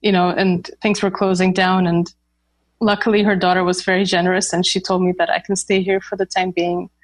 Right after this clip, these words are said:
while they unpack the house and, uh, get it ready for sale. So that's very, very, very lucky. And, uh, I wouldn't have been able to, you know, I could have just left the block if it weren't for her. I,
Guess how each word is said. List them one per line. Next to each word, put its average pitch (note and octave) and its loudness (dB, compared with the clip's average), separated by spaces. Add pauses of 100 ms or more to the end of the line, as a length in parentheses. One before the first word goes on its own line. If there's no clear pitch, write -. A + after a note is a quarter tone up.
(220)
while F3+ 2
they F3 0 (340)
unpack A3+ 0
the G3+ -2
house F3+ 0
and, F3 -2
uh, - -4 (600)
get F#3 0
it F3 -2
ready F3+ 2
for F3+ -4
sale. F3+ 0 (1400)
So G3 0
that's F#3 0
very, F#3 2
very, F3 0
very E3 0
lucky. F3 -4 (480)
And, E3+ 0
uh, E3 0 (180)
I G#3 2
wouldn't A3+ 2
have G#3 0
been G3+ 0
able G3 0
to, F#3 0
you A#3+ 4
know, F#3+ 4
I F#3+ 2
could C4 0
have B3 0
just - 0
left F#3+ -2
the F3 -4
block F3 0 (560)
if F#3+ -4
it G#3+ 2
weren't G3 2
for G3 -2
her. E3+ -2
I, F#3+ 0